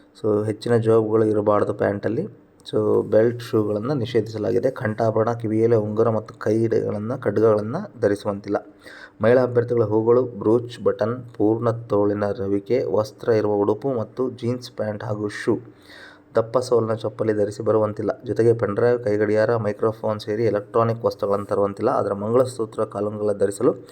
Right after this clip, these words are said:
ಅವಕಾಶ ನೀಡಲಾಗಿದೆ ಅಂತ ಹೇಳಿದ್ದಾರೆ. So, ಲಾಸ್ಟ್ ವರ್ಷ ಮಂಗ-, ಸಾರಿ, ಲಾಸ್ಟ್ ಟೈಮ್ ಏನು ತಾಳಿಗೆ, ಕಾಲುಂಗುರಕ್ಕೆ ಸ್ವಲ್ಪ ಸಮಸ್ಯೆ ಆಗಿತ್ತು. So, ಹಾಗಾಗಿ ಅದನ್ನು ಕನ್ಸಿಡರ್ ಮಾಡಿದ್ದಾರೆ. So, ವೆರಿ ಸಿಂಪಲ್ ಅಂತಂದರೆ,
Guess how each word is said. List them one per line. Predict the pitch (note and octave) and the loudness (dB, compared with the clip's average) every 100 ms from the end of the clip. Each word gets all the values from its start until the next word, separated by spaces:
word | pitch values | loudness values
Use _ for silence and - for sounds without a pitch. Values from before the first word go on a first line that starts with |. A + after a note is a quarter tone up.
| - - - _ G#2 | -20 -20 -20 _ -2
ಅವಕಾಶ | G#2 G2+ G2+ - C3+ | -2 0 -4 -4 -8
ನೀಡಲಾಗಿದೆ | B2 A2+ G#2 G2+ G2 F#2+ F#2+ F#2+ G2 F#2 F2+ | -4 0 2 2 0 -2 0 4 4 4 -2
ಅಂತ | F2+ F#2 C3 | -8 -2 4
ಹೇಳಿದ್ದಾರೆ. | A#2+ A#2+ G2 G2 | 6 6 4 0
So, | - F#2+ | -4 -2
ಲಾಸ್ಟ್ | G#2+ A2 | -2 -2
ವರ್ಷ | G#2+ - | -6 -4
ಮಂಗ-, | G#2 G#2 G2+ - - - | -6 -4 -6 -8 -8 -2
ಸಾರಿ, | G2 | 0
ಲಾಸ್ಟ್ | G2 G#2 A2 - - F#2+ - | 0 0 -2 -8 -12 -8 -2
ಟೈಮ್ | G2+ G2 - - - - - _ _ G#2+ | -2 -2 -14 -20 -20 -20 -20 _ _ -4
ಏನು | G2+ | -2
ತಾಳಿಗೆ, | - F#2+ G2+ G2 G2 F#2+ F#2+ | 0 2 2 2 2 0 0
ಕಾಲುಂಗುರಕ್ಕೆ | G2 F#2+ G2 G2 G2 F#2+ A2 F#2+ | 0 -2 0 0 -2 0 0 0
ಸ್ವಲ್ಪ | - - F#2+ | -2 -10 -8
ಸಮಸ್ಯೆ | - G2+ G2+ A2+ | -6 -4 -4 -4
ಆಗಿತ್ತು. | G#2 A#2 A#2+ A#2 | -2 -2 -2 -6
So, | - - | -8 -10
ಹಾಗಾಗಿ | G#2 G2 G2 A2 E3+ - _ - - - - _ _ _ _ _ _ _ _ _ - C3+ | -4 -4 -4 -6 -8 -14 _ -20 -20 -20 -20 _ _ _ _ _ _ _ _ _ -8 -2
ಅದನ್ನು | G#2+ A2 C3 | 0 0 -2
ಕನ್ಸಿಡರ್ | - G#2 - B2+ F3+ | -6 -8 -2 -2 -2
ಮಾಡಿದ್ದಾರೆ. | G2+ G2+ G#2 G2 G2 C3+ - | -6 -2 2 4 4 0 -6
So, | - A2+ G2 D2+ | -2 -2 0 2
ವೆರಿ | G#2+ A#2+ | 2 2
ಸಿಂಪಲ್ | A#2 A2 A#2 A#2 A2 | 0 -2 -2 0 0
ಅಂತಂದರೆ, | A2 A2+ G#2+ A#2 F3+ - | 0 -4 -2 0 -2 -8